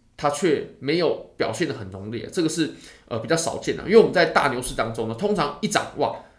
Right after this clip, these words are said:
这个市场情绪就会非常的浓烈，然后资金费率就会很高。那我们现在其实还好，真的是还好。而且呢，为什么我会说，呃，在四万二左右这个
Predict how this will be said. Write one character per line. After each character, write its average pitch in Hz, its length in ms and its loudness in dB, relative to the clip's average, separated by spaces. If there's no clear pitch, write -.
这 180 80 -2
个 180 80 -2
市 226 100 -2
场 156 160 -4
情 127 160 -6
绪 151 80 -6
就 147 140 0
会 151 80 4
非 151 180 0
常 120 140 -8
的 107 80 -4
浓 104 220 -8
烈， 110 160 -8
然 117 100 -6
后 - 80 -8
资 - 80 -12
金 180 100 -6
费 180 80 2
率 165 60 2
就 160 140 2
会 139 60 -2
很 107 160 -6
高。 95 260 -2
那 185 100 2
我 - 60 2
们 131 80 -4
现 151 100 -2
在 147 200 -4
其 - 140 -10
实 139 100 -6
还 - 260 0
好， - 380 -8
真 214 120 0
的 202 60 -2
是 196 80 -4
还 - 220 0
好。 - 280 -10
而 208 160 8
且 147 280 4
呢， 120 160 -4
为 254 120 2
什 214 120 2
么 117 120 0
我 113 60 2
会 160 80 4
说， 151 320 2
呃， 123 100 0
在 156 200 4
四 196 260 -2
万 170 120 4
二 180 120 4
左 127 180 -2
右 139 60 2
这 151 80 2
个 151 180 -2